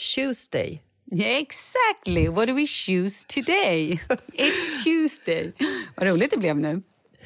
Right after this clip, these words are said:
Speaker 1: Vi fick ju, eh, när vi pratade om i, eh,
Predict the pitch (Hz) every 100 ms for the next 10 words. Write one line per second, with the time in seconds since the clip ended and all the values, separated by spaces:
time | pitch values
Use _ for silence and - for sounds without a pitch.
0 | - - 208 240 277 254 247 247 233 214
1 | 233 226 220 220 214 185 247 247 240 247
2 | 226 240 233 220 202 - 220 208 202 202
3 | 202 202 196 175 156 -